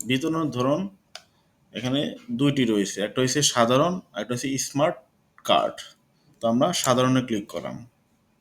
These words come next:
ক্লিক করার পর নিচে আসেন। নিচে আসলে এই যে ছবিতে প্রদর্শিত কোডটি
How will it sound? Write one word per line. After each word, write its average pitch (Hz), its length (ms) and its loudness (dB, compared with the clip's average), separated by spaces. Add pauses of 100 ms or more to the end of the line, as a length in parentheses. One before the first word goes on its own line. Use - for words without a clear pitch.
(760)
ক্লিক 139 200 -2
করার 160 200 0
পর 139 120 2
নিচে 139 360 4
আসেন। 104 300 2
নিচে 120 300 0
আসলে 127 320 0 (680)
এই 101 100 -8
যে 104 60 0
ছবিতে 151 480 2 (280)
প্রদর্শিত 151 600 2
কোডটি 151 440 -2